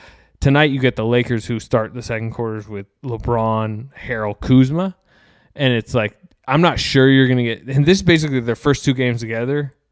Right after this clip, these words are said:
that t-, nineteen, twenty, and twenty-one-year-olds, uh, leading that second unit are going against probably the two best lineups in the league that open second quarters, or, you know, among them at least. And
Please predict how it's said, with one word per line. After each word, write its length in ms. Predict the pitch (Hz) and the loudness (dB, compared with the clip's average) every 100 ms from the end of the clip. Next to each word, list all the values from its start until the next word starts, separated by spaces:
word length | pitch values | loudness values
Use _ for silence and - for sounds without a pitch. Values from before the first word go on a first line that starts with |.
| - | -10
that 340 | 123 107 - | -8 -8 -10
t-, 160 | 156 147 _ _ | -8 -8 _ _
nineteen, 480 | 160 131 139 - 127 | -2 -2 -2 -2 -2
twenty, 300 | - 127 123 | -2 -2 -2
and 80 | 117 | -2
twenty-one-year-olds, 920 | 127 117 117 120 127 127 123 123 - _ | -2 -2 -2 -4 -2 0 -2 -6 -16 _
uh, 60 | 127 | -14
leading 280 | 117 131 123 | -4 -2 -2
that 140 | 120 | -4
second 260 | 131 123 120 | -6 -4 -4
unit 180 | 127 | -4
are 120 | 120 123 | -4 0
going 200 | 127 123 | 0 0
against 280 | 117 - | -6 -8
probably 480 | - 180 180 151 147 | -2 2 2 2 0
the 100 | 135 | 0
two 240 | - - 139 | -2 -2 0
best 440 | 131 120 - - _ _ _ | -2 -4 -10 -18 _ _ _
lineups 520 | 117 113 120 123 120 139 | -12 -8 -8 -8 -6 -4
in 140 | 131 | -4
the 100 | 120 | -6
league 440 | 98 107 139 151 | -12 -6 -4 -2
that 120 | 151 147 | 0 2
open 300 | 147 156 143 | 2 0 0
second 280 | 151 151 | 0 -2
quarters, 420 | 143 156 156 156 - - - - - | -4 -4 -4 -10 -18 -20 -20 -20 -2
or, 140 | 196 | 4
you 100 | 139 | 4
know, 200 | 104 95 - | 2 -4 -4
among 540 | 127 120 113 123 107 87 | -2 0 2 0 0 -6
them 220 | 90 95 | -12 -12
at 140 | - | -12
least. 300 | 104 107 - _ - - _ _ | -12 -12 -14 _ -20 -20 _ _
And 840 | 135 135 131 127 120 117 104 - | -2 0 2 0 0 -2 -4 -8